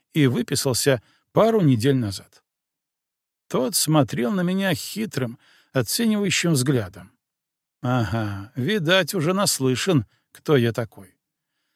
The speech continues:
Что же, увидел во мне конкурента? Осипов был в неплохой форме, наверняка с бегом и с остальными нормативами у него проблем нет.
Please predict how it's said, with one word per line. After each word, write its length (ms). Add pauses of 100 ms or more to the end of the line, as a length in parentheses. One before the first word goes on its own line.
(260)
Что 320
же, 260 (240)
увидел 560
во 140
мне 240
конкурента? 720 (1200)
Осипов 640
был 320
в 120
неплохой 500
форме, 560 (420)
наверняка 680
с 100
бегом 580
и 200
с 140
остальными 600
нормативами 760
у 80
него 380
проблем 500
нет. 280